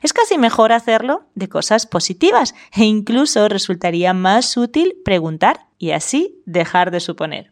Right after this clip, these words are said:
Además, tal y como os he dicho en otras ocasiones, la maldad no existe. Lo que existe es un dolor malsanado que genera resentimientos, frustraciones y rabias que, como no sabemos la forma de sobrellevarlas, empezamos a interactuar con las otras personas desde esos sentimientos intentando que se sientan tal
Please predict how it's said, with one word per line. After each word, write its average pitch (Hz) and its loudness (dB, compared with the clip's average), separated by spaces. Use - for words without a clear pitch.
Además, 220 2
tal 170 -2
y 190 -6
como 208 0
os 170 -2
he 170 0
dicho 175 -2
en 196 0
otras 196 -2
ocasiones, 190 2
la 175 4
maldad 180 2
no 233 2
existe. 226 -4
Lo 185 -6
que 185 -4
existe 196 0
es 190 -2
un 220 2
dolor 208 2
malsanado 175 0
que 196 -6
genera 185 2
resentimientos, 202 -2
frustraciones 190 -2
y 190 4
rabias 190 2
que, 190 -8
como 190 0
no 202 0
sabemos 262 0
la 233 2
forma 220 0
de 208 0
sobrellevarlas, 185 0
empezamos 196 0
a 202 -2
interactuar 185 2
con 165 -10
las 160 -6
otras 190 0
personas 180 -2
desde 190 -2
esos 277 2
sentimientos 233 -2
intentando 185 -2
que 180 -8
se 170 -8
sientan 180 -4
tal 233 0